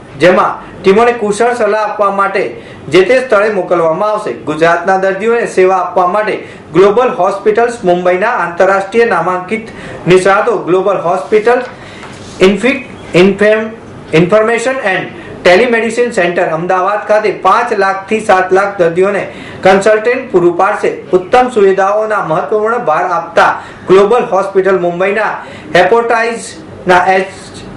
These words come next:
ઓ ડી ડો-, ડાયરેક્ટર ડોક્ટર સમીર શાહ જણાવે છે કે ગ્લોબલ હોસ્પિટલ અમારી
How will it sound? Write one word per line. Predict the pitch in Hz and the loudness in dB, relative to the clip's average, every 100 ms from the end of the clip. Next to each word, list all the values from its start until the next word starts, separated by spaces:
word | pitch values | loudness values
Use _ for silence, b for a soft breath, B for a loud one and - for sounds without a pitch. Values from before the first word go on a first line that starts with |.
| - - | -16 0
ઓ | 190 208 | 4 6
ડી | 233 180 | 4 0
ડો-, | 151 175 - - - 160 | 0 0 -2 -14 -4 2
ડાયરેક્ટર | 180 220 214 185 | 2 2 0 0
ડોક્ટર | 170 - 175 | 0 -2 -2
સમીર | 160 185 180 226 | 0 0 2 0
શાહ | 240 175 175 | 0 0 0
જણાવે | 175 175 175 | 0 -2 -2
છે | 180 214 | -2 -2
કે | 226 202 - B B - | 0 -2 -2 B B 2
ગ્લોબલ | 180 196 226 | 4 6 2
હોસ્પિટલ | 208 190 185 220 233 226 | 0 -2 -2 -2 -2 -2
અમારી | 170 175 185 | -2 -2 -2